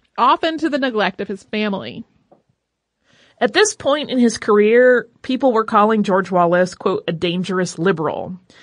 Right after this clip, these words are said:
Speaker 2: He was part of charismatic Governor Big Jim Folsom's re-election campaign in nineteen fifty-three. Folsom was also Wallace's mentor, and in later years would be described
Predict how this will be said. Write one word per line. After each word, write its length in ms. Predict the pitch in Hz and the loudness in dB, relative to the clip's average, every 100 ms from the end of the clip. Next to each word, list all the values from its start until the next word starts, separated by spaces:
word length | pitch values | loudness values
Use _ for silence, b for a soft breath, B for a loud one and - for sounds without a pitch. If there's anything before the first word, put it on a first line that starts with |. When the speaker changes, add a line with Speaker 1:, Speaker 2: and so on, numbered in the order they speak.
| B B - | B B -4
Speaker 2:
He 120 | 277 | -2
was 180 | 294 - | -2 0
part 260 | 294 277 | 2 4
of 140 | 254 - | 2 0
charismatic 680 | - 262 262 233 226 220 | 2 4 4 2 0 0
Governor 440 | - 196 208 196 190 | 0 0 2 0 0
Big 320 | - 208 202 | 2 0 2
Jim 220 | 214 208 | 2 2
Folsom's 580 | 208 170 165 185 175 165 | 2 2 2 0 -2 -4
re-election 600 | 170 214 180 240 - 202 | -4 -2 0 -2 -2 -6
campaign 580 | 175 180 170 170 151 160 | -4 -6 -6 -8 -8 -8
in 220 | - 180 | -6 -6
nineteen 360 | 160 131 - 165 | -6 -6 -8 -6
fifty-three. 880 | - 135 139 127 175 180 107 73 - _ _ _ B B B | -6 -10 -10 -12 -8 -8 -8 -12 -18 _ _ _ B B B
Folsom 560 | _ 294 349 359 302 262 | _ 2 2 4 0 2
was 140 | 247 | 4
also 320 | 202 185 226 214 | 4 4 2 0
Wallace's 600 | 175 156 165 180 180 180 | 2 0 0 -4 -6 -2
mentor, 580 | 226 247 196 143 82 | 0 0 0 -2 -2
and 140 | - 180 | -6 -6
in 100 | 185 | -4
later 340 | 196 302 339 | 0 0 0
years 440 | 262 214 214 220 240 | -2 -2 0 0 -2
would 80 | |
be 120 | 196 180 | -4 -4
described 680 | 208 - 180 160 165 165 | -6 0 2 4 2 -2